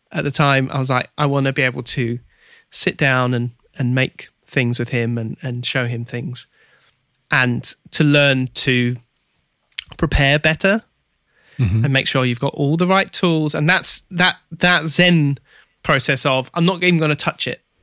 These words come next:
Speaker 1: I know I really
Speaker 2: Mm-hmm.
Speaker 1: wanna do it, but I'm gonna get the right tools and I'm gonna lay them out. Uh, I'm gonna mark out what I need to do, and I'm gonna prepare very gently." And by going in with that process every time,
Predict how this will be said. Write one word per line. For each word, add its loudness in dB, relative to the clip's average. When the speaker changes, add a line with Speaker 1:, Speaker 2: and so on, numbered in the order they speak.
Speaker 1:
I 4
know 4
I 4
really 4
Speaker 2:
Mm-hmm. 4
Speaker 1:
wanna 4
do 4
it, 0
but -2
I'm 0
gonna 0
get -2
the 0
right 0
tools -6
and -4
I'm 0
gonna -2
lay 2
them 0
out. 0
Uh, -6
I'm -2
gonna -2
mark 0
out 2
what 0
I 0
need 2
to -10
do, 0
and -4
I'm -2
gonna -2
prepare 0
very 0
gently." -2
And -2
by 2
going 4
in 2
with -6
that -2
process -2
every -2
time, -4